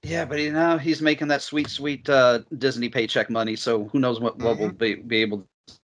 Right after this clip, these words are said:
Speaker 1: see. But, you know, one can hold out hope.
Speaker 2: Right, right.
Speaker 1: Uh, you know, I, I always said there was never gonna be another Mad Max movie, and we got Fury Road after so many years, so it, you know, anything is possible.
Speaker 2: Right, right.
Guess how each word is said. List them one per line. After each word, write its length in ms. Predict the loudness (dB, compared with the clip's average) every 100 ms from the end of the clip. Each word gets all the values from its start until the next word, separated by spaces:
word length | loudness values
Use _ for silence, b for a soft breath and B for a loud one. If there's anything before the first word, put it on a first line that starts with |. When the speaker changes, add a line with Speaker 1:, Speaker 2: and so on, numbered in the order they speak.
| -12
Speaker 1:
see. 240 | -4 -2
But, 200 | 0 0
you 100 | 4
know, 120 | 4 6
one 220 | 4 2
can 100 | 4
hold 200 | 4 6
out 120 | 4
hope. 320 | 2 -6 _ _ _ _ _ _
Speaker 2:
Right, 100 | -20 _ _ _
right. 240 | -6 0
Speaker 1:
Uh, 20 |
you 60 | 4
know, 120 | 4
I, 120 | 4
I 120 | 4 6
always 200 | 6 4
said 120 | 0
there 80 | -2
was 160 | -2
never 160 | -2 -2
gonna 160 | -2 -4
be 200 | -2 0
another 320 | 2 4 4
Mad 260 | 4 4 4
Max 340 | 2 2 -2 _ -10
movie, 320 | -8 -4 -2 -2
and 100 | -2
we 100 | 2
got 200 | 0 2
Fury 300 | -2 -2 0
Road 260 | 0 0
after 240 | 0 -2 -4
so 160 | -4
many 180 | -4 -2
years, 280 | 0 0 0
so 240 | -2 -2
it, 200 | -4 -6 _ _ _ _
you 100 | -2
know, 160 | -2 -2 _ _ 2 4
anything 300 | 4 2 -4
is 80 |
possible. 460 | -6 -8 -8 -14 -18 _ _ _ _ _ -4
Speaker 2:
Right, 240 | -2 -2 -8 -14 -8
right. 320 | -2 -2